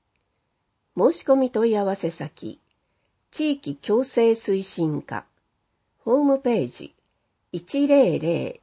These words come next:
四四六一。電話、零四三八三八三零八九。調停手続き相談会、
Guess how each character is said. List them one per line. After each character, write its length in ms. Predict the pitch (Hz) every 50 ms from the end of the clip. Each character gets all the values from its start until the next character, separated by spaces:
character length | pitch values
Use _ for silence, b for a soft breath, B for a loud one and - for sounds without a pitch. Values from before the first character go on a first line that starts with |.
| _ -
四 400 | 147 165 190 247 285 285 294 285
四 320 | 285 277 262 190 123 127
六 320 | 135 123 - - - 165
一。 420 | 160 151 156 - - - - - - _ _ _ _ _ _ _ _ _ _ _ _ _ _ _ _ _ _ _ _
電 300 | - 147 165 185 185 170 151
話、 180 | 139 143 - _ _ _ _ _ _ _ _ _ -
零 300 | 160 196 254 311 311 302
四 260 | 311 320 277 202 143
三 320 | - - 131 135 147 151
八 480 | 143 - - 147 - - - - - - _ _ _ _
三 400 | - - - 180 202 220 214 208
八 420 | 190 - 160 160 - - - - - _ _ _ _ _ _
三 440 | _ - - 202 208 254 285 285 285
零 260 | 277 277 254 185 131
八 400 | - - - - - - - -
九。 340 | - - 208 180 139 - - _ _ _ _ _ _ _ _ _ _ _ _ _ _ _ _ _ _ _ _ _ _ _ _ _ _ _ _ _ _ _ _ _ _ _ _ _ _ _ _ _ _ _ _ _ _ _ _ -
調 280 | - - 277 311 311
停 320 | 294 - 285 285 269 269 277
手 140 | - - 247
続 300 | - - 254 233 247 240
き 100 | - -
相 380 | - - - 247 247 240 240 240
談 260 | 240 226 202 147 -
会、 320 | - - - - - -